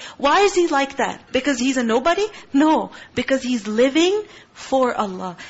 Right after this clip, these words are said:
He's not expecting reward from people. And this is why the deeds of this person are very firm. They're stable.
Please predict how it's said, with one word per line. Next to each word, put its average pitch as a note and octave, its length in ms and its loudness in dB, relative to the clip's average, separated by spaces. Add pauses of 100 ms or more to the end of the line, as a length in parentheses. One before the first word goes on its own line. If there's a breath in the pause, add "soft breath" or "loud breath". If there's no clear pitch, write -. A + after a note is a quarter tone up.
(120)
He's B3+ 220 0
not E4 200 2
expecting E4 540 -2
reward C4 380 0
from B3+ 160 -2
people. A#3+ 500 -2 (560 loud breath)
And A#3 180 -2
this C4+ 240 0
is C4+ 180 -4
why G#3+ 420 -2 (340 loud breath)
the A3 120 0
deeds B3+ 640 -2
of A3 200 -4
this G#3+ 180 -2
person C4+ 480 -2
are A3+ 160 0
very A#3 260 -2
firm. A#3 440 -2
They're A3 180 0
stable. B3 640 -2